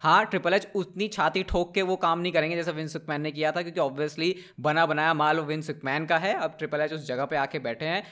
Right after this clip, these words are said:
अब आप में से बहुत सारे लोगों को तो ये लग रहा होगा कि भाई, सीईओ तो स्टेफनी मिकहान बने, उनके बारे में क्यों नहीं बात कर रहे? क्योंकि भाई, उससे ज़्यादा फ़र्क पड़ता ही नहीं है। क्रिएटिव में हेड कौन है, मेरे ख्याल से उस चीज़ से ज़्यादा फ़र्क पड़ता है, इसीलिए हम इस चीज़ के बारे में ज़्यादा डिस्कशन कर रहे हैं। और भाई,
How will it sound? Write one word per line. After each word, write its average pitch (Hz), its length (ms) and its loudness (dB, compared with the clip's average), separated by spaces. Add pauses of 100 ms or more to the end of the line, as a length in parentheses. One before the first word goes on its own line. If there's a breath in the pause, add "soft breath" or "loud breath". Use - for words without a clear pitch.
(100)
अब 165 100 6
आप 190 100 6
में 233 80 2
से 277 60 -2
बहुत 185 180 4
सारे 233 140 4
लोगों 226 100 4
को 226 80 2
तो 240 80 0
ये 240 80 6
लग 214 80 6
रहा 196 80 4
होगा 233 120 8
कि 262 60 -4
भाई, 262 160 2
सीईओ 226 360 0
तो 269 120 0
स्टेफनी 208 380 0
मिकहान 196 340 -2
बने, 196 120 -2
उनके 247 220 0
बारे 262 160 4
में 269 80 -4
क्यों 349 80 -4
नहीं 247 100 -4
बात 214 200 2
कर 196 100 0
रहे? 156 100 -2
क्योंकि 185 140 -6
भाई, 240 200 0
उससे 214 180 -8
ज़्यादा 247 200 0
फ़र्क 247 240 -2
पड़ता 202 240 0
ही 247 80 0
नहीं 208 160 -2
है। 226 200 -4 (340 loud breath)
क्रिएटिव 240 480 6
में 214 220 0
हेड 196 240 0
कौन 190 220 2
है, 226 60 -2
मेरे 202 180 0
ख्याल 196 160 4
से 240 120 -2
उस - 280 -6
चीज़ 226 140 -2
से 214 80 -8
ज़्यादा 180 180 2
फ़र्क 160 200 -4
पड़ता 135 220 -2
है, 143 100 2
इसीलिए 190 260 2
हम 180 100 0
इस 180 120 -4
चीज़ 170 160 0
के 185 80 2
बारे 156 160 2
में 156 80 -2
ज़्यादा 151 160 0
डिस्कशन 143 400 -6
कर 143 120 -2
रहे 170 80 -2
हैं। 190 60 2
और 185 80 2
भाई, 196 280 2